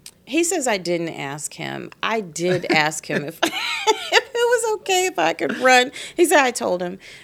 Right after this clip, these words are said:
Speaker 1: But I have a great partner, right? Like, that, and my family's bought in. They're, you know, they get annoyed by the late nights. But I'll tell you, the one thing that has saved me is technology, um, that I swear by, and it's Google Calendar.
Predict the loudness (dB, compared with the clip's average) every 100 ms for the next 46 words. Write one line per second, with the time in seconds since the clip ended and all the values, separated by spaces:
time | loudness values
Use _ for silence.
0 | -2 4 6 6 4 2 2 2 0 0
1 | -4 -4 -10 -12 -20 _ -4 -2 -4 -6
2 | -6 -6 -8 _ -20 0 6 6 4 -4
3 | _ _ _ _ _ _ _ _ _ _
4 | -6 -2 0 0 0 -2 0 -2 -4 -4
5 | -4 -4 -6 -8 -8 -10 -4 -2 0 -4
6 | -8 -6 -6 -6 -6 -6 -4 -4 -6 -6
7 | -8 -6 -6 -8 -10 -10 -10 -12 -16 -20
8 | -20 -20 _ -2 0 0 -2 0 -2 -4
9 | -4 -6 -6 -8 -8 -4 -4 -6 -8 -10
10 | -14 -12 -6 -4 -4 -8 -12 -12 -14 -16
11 | _ -12 -10 -10 -10 -12 -12 -12 -10 -8
12 | -8 -6 -6 -6 -8 -10 -10 -8 -8 -10
13 | -8 -8 -8 -10 -14 -16